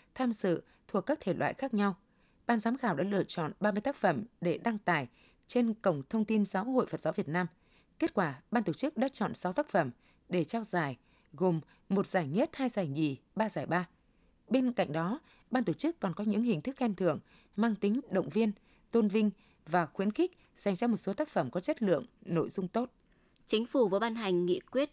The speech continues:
Speaker 2: về việc kết thúc thí điểm thực hiện thanh tra chuyên ngành an toàn thực phẩm tại chín tỉnh, thành phố trực thuộc Trung ương, gồm Hà Nội, Thành phố Hồ Chí Minh, Hải Phòng, Cần Thơ, Thanh Hóa, Hà Tĩnh, Đồng Nai, Gia Lai và thành phố Đà Nẵng, theo nghị quyết số một không hai của Chính phủ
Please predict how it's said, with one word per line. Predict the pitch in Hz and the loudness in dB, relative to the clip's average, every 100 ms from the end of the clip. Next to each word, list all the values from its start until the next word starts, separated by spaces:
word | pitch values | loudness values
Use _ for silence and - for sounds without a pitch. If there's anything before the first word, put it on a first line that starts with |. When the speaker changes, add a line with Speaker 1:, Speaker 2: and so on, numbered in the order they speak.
| _ | _
Speaker 2:
về | 208 175 | -6 -2
việc | 185 - | -4 -2
kết | 240 - | -6 -4
thúc | 269 - | -8 -2
thí | 190 185 | 0 2
điểm | 226 165 | 4 2
thực | 160 - | 0 -4
hiện | 185 | -4
thanh | - 180 | 0 -2
tra | 170 175 | 0 -4
chuyên | - 185 | -2 -2
ngành | 180 156 - | 0 -2 -2
an | 180 | -4
toàn | 165 | -4
thực | 156 | -6
phẩm | - 170 151 - - | 2 2 2 -8 -6
tại | - 165 | -2 0
chín | - 175 175 | 2 2 4
tỉnh, | 202 | 0
thành | 175 156 | 0 -2
phố | 165 170 | -2 -2
trực | 202 - | -6 -4
thuộc | 175 | -4
Trung | - 180 | 0 0
ương, | - 185 165 - - | 4 2 0 -12 -6
gồm | 208 202 | 0 0
Hà | 202 180 | 2 2
Nội, | 180 185 - | 4 2 -2
Thành | 196 175 | -2 -2
phố | 165 | 0
Hồ | 165 | -4
Chí | 175 190 | -2 -2
Minh, | 208 190 - - | 2 0 -2 -16
Hải | - 185 | -4 -4
Phòng, | - 170 156 - | 0 0 0 0
Cần | 175 151 | -2 0
Thơ, | 185 185 165 | 2 0 0
Thanh | 196 180 | -2 -2
Hóa, | 165 165 262 - - | 0 -2 -6 -10 -14
Hà | - 185 | 0 0
Tĩnh, | - 180 262 269 | 2 0 0 0
Đồng | 196 156 | 0 2
Nai, | 175 | -2
Gia | 175 175 | -2 0
Lai | 175 170 - - - | 2 0 -2 -18 -2
và | 190 | 0
thành | 170 165 | 2 0
phố | 147 160 | 0 0
Đà | 185 | 2
Nẵng, | 156 160 254 - - | 2 0 -2 -10 -6
theo | 240 214 | -2 0
nghị | - | 0
quyết | 254 302 | 0 -2
số | - 180 | 0 -2
một | 208 | -2
không | 202 190 | -2 -2
hai | 190 175 | -2 -2
của | - | -2
Chính | - 160 | 0 -2
phủ | 226 190 | 4 4